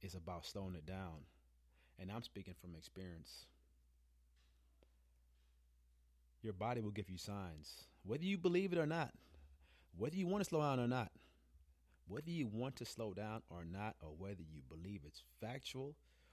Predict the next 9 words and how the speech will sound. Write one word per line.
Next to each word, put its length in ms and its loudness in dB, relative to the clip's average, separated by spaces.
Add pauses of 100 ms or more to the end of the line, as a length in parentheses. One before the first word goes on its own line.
(400)
or 160 -6 (100)
fictitious. 840 -8 (840)
Your 160 2
body 360 0
will 220 -4
talk 300 -2
to 60 -10
you 220 -12 (640)
if 80 -10